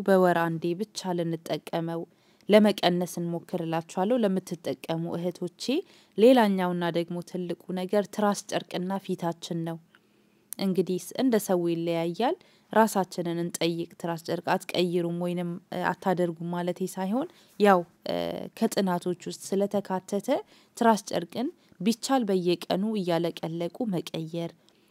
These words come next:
የማይቻል ከሆነ ደግሞ በየሁለት ቀኑ፣ እ፣ ትላንት የተኛንበትን ትራስ፣ እ፣ ነገ ብንደግመው ከነገ ወዲያ ለመቀየር መሞከር። አንደኛ፣ እ፣ ካፋችን ውስጥ የሚወጣ፣ እ፣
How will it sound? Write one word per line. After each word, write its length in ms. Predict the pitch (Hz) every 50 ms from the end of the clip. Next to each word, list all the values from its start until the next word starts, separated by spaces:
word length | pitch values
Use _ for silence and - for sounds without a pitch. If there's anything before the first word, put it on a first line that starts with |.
| _ _ _ -
የማይቻል 580 | 196 202 196 214 220 214 202 - - 202 190 -
ከሆነ 300 | - - 196 196 190 196 190
ደግሞ 280 | 185 196 202 208 254 262
በየሁለት 640 | 226 240 269 262 233 226 190 185 196 180 180 175 - -
ቀኑ፣ 240 | - - 175 185 202 240 339 - - _ _ _ _ _ _ _ _
እ፣ 80 | - 185 180
ትላንት 380 | 175 - 233 208 208 196 185 175
የተኛንበትን 840 | 190 180 - 185 175 175 175 170 170 170 165 165 - 175 - - 180 175
ትራስ፣ 320 | - - 214 240 269 269 - - - -
እ፣ 120 | - 170 165 165 165 160 160 - - 180
ነገ 200 | 190 208 208 - 190 180
ብንደግመው 560 | 170 165 165 175 170 180 175 165 - 208 247 247
ከነገ 320 | - 190 175 165 165 160 170
ወዲያ 220 | 165 160 165 165 165
ለመቀየር 640 | 170 170 165 170 165 - - 175 180 180 196 190 175
መሞከር። 600 | 170 165 160 160 160 156 - - - 175 160 160 - _ _ _ _ _ _ _ _ _ _ -
አንደኛ፣ 420 | - 185 185 175 190 190 190 190 202 208 208 202 - -
እ፣ 120 | - 175 170 170 - - - _ _ _ _ _ _ _ -
ካፋችን 520 | 220 220 208 214 202 185 - - 185 180
ውስጥ 180 | 175 170 - -
የሚወጣ፣ 440 | - 175 175 175 170 165 165 165 - - 170 170 - - _
እ፣ 140 | - 170